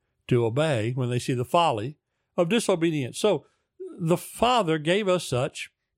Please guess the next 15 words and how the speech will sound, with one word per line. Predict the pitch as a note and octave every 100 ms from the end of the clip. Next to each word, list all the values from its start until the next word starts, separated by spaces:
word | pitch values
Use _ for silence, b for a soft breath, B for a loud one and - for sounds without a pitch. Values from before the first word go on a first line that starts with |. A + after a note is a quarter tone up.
| _ -
as | C#3 C3+
it |
says | B2+ A#2 B2+
in | C#3+
the | C#3
book | C#3+
of | D#3
Proverbs. | C#3+ G3+ F3 C3+ A#2+
Now, | D#3+ B2 - _ _ A#2
back | D3 D#3+
to | -
the | C3+ C#3
instruction, | C3 F#3 F#3 - A#2+
verse | A#2+ A#2+
seven. | - E3+ A2